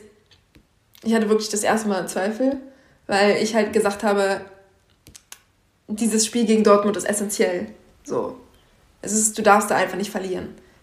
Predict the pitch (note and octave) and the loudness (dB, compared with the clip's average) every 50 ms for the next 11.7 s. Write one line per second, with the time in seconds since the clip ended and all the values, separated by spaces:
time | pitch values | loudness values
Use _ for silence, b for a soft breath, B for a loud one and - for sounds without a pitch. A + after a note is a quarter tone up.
0 | b _ - F#3 F#3+ G3 F#3+ F#3+ F#3+ F#3 F3+ F3 - - - _ _ - G#3+ G#3+ | b _ -8 -6 -6 -6 -6 -6 -6 -8 -10 -10 -12 -16 -20 _ _ 0 0 0
1 | G#3+ - - G3+ A3 A3 C#4 C#4+ C#4+ B3+ A3+ A3 A3 - A#3+ A#3 - G#3+ G3 G3 | 0 2 2 2 4 4 4 4 6 8 8 6 6 2 -2 -2 -2 -2 0 4
2 | G#3 A3 A3 - - - - - F#3 F#3 F#3 F#3 F3 - - F#3+ A3+ A3 G#3+ G#3+ | 4 4 4 4 0 -6 -8 -6 -4 -2 -2 -2 -2 -4 0 2 4 4 6 4
3 | G#3 G3+ G#3 G#3+ - A3+ G3+ G3+ G3 G3 G3+ G3+ G3+ G#3 - - F#3 G3 - - | 4 2 2 0 0 0 0 2 2 2 0 0 -2 -4 -4 -4 -4 -4 -4 -4
4 | G#3 - - G#3 G3 F#3 - A3+ G3+ G#3 G3+ G3 G3 G3+ G3+ - - F3+ G3+ G#3 | -4 -4 -4 -4 -4 -4 -4 -4 -6 -4 -4 -2 -2 -2 -4 -4 -6 -6 -4 -2
5 | G#3+ F#3 G3 G3 G3+ G3 F3+ F#3 E3+ - - G#3 F3+ - - - - E3 F3 F3 | 0 0 0 0 -2 -2 -4 -4 -6 -2 -2 0 0 -2 -4 -6 -8 -6 -6 -6
6 | F3 F3 F3 F3 F#3+ G3 G3+ A3 A3+ B B B B B B B B B B B | -6 -6 -6 -6 -4 -2 -2 -2 -4 B B B B B B B B B B B
7 | - G#3 G#3 A3 G#3+ G#3+ G#3 G3+ G3+ - - - b b b b b b b _ | 2 4 6 6 6 6 4 2 -2 -4 -12 -20 b b b b b b b _
8 | _ A3 A3 A#3+ A3+ B3+ B3+ D4 - D4+ C4+ C4+ - A3 - - C4+ C#4+ C4 - | _ 2 4 6 6 8 6 6 6 4 4 6 6 6 6 6 4 4 6 6
9 | A#3+ G#3 G#3+ - - B3 B3 B3 A#3+ A3 A#3 C4 C4 - - B3 A3 G#3+ G#3+ A#3 | 6 6 6 4 6 8 10 10 10 8 4 2 2 2 0 4 6 6 6 6
10 | A#3+ A3+ A3 A3 G#3 - - A#3 G3+ G3+ G3+ - - - - B B B B B | 6 4 2 2 2 2 4 4 4 4 2 2 0 -4 -12 B B B B B
11 | B B B - - G3+ G3+ G#3 G#3 G3+ G3 F#3+ - | B B B 0 2 4 4 4 4 2 2 -2 -4